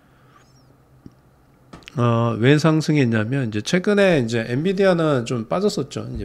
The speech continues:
미국이, 어, 중국 시장에서의 그 에이아이 양자 컴퓨터 반도체, 예, 투자 규제 관련해서 이제 빠졌다가,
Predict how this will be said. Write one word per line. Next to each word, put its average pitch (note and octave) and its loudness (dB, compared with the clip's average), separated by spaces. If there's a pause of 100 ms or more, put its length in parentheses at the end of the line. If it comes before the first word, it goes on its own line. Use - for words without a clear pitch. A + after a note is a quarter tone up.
미국이, A#2+ -2 (760)
어, G2+ -4
중국 B2 -2
시장에서의 G#2+ -4 (320)
그 F#2+ -10 (680)
에이아이 A2 0
양자 G#2 -6
컴퓨터 G2+ -8 (1000)
반도체, G2 -4 (340)
예, F#2+ -6
투자 C3+ -2
규제 G#2+ -2 (460)
관련해서 G#2 -4
이제 F#2+ -8
빠졌다가, C3+ -6